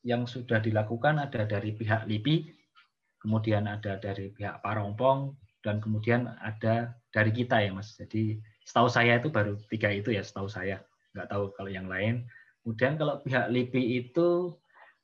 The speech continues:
dia mengumpulkan limbah masker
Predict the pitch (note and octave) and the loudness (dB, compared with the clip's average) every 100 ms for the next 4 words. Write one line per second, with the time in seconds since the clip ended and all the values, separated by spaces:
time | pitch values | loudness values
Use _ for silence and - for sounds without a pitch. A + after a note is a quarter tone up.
0 | - A2+ C3+ D#3 D3+ - _ _ _ _ | -4 0 4 4 4 0 _ _ _ _
1 | _ - C3+ C#3+ C#3 C3 C3+ A#2+ G#2 G2+ | _ -4 0 0 2 2 2 2 2 0
2 | G#2 - C#3+ D#3 E3 E3 | -4 -4 0 2 2 0